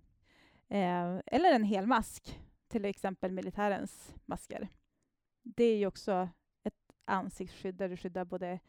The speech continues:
ans-, huden i ansiktet, ögonen, näsa och mun. Eh,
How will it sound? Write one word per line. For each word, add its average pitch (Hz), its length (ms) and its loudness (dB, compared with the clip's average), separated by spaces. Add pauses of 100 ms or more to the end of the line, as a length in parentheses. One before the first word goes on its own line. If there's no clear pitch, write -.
(400)
ans-, 202 380 -2
huden 240 420 6
i 220 60 2
ansiktet, 208 580 -2
ögonen, 180 560 -2
näsa 175 280 -4
och 185 60 -6
mun. 226 260 -6 (1800)
Eh, 185 400 2